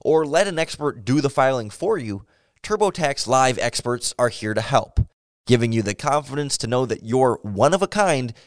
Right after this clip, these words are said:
uniquely you taxes are done right. Intuit TurboTax Live. Built Bars have become a part of my daily life now, and I just don't think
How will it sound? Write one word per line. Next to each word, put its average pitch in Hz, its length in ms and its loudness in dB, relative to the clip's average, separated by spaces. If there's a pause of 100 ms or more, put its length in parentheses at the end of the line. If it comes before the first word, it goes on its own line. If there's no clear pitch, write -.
uniquely 147 760 0
you 151 500 2 (120)
taxes 110 640 -4 (260)
are 113 120 0
done 98 300 0
right. 110 440 2 (680)
Intuit 180 460 0
TurboTax 110 760 2
Live. 95 540 -2 (1200)
Built 208 320 2
Bars 147 680 0
have 131 220 2
become 131 380 2
a 123 60 2
part 120 400 2
of 113 200 4
my 104 220 2
daily 104 480 2
life 98 500 2
now, 92 440 -2
and 107 180 -4
I 117 60 0
just 160 360 -2
don't 143 280 2
think - 480 -10